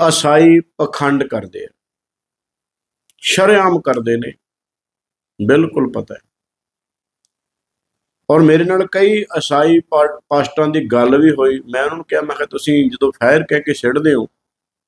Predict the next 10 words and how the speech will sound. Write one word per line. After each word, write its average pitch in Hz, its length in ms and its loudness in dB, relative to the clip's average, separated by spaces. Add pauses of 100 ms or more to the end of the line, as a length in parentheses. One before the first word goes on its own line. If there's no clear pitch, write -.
(420)
ਧਰਤੀ 123 340 -2
ਤੇ 127 80 0
ਬੰਦਾ 117 280 -2
ਸੁੱਟ 131 240 -6
ਦਿੰਦੇ 113 280 -4
ਹੋ, 110 80 -10 (360)
ਮੈਨੂੰ 117 220 2
ਸੁੱਟ 127 180 -2
ਸਕਦੇ 147 320 -4
ਹੋ?" 135 60 -10